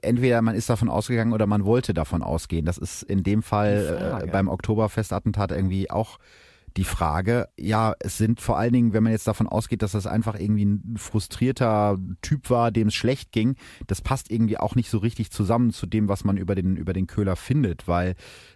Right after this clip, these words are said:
Speaker 1: noch kurz vor dem Anschlag war er wochenlang mit einem Interrail-Ticket quer durch Europa gefahren, hat da Ferien gemacht,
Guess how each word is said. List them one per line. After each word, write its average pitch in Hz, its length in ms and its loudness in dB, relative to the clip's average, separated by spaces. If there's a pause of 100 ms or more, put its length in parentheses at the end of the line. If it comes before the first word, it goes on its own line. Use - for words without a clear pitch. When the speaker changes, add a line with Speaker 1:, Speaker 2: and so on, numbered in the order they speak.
Speaker 1:
noch 92 100 -2
kurz - 240 0
vor 127 160 2
dem 160 140 0
Anschlag 131 720 0
war 107 260 2
er 107 380 2
wochenlang 123 640 0
mit 113 120 2
einem 107 120 4
Interrail-Ticket 104 1300 -2
quer 131 220 2
durch 123 160 -2
Europa 110 300 -2
gefahren, 92 360 -2
hat 92 140 -4
da 90 60 -2
Ferien 113 360 -2
gemacht, 85 320 0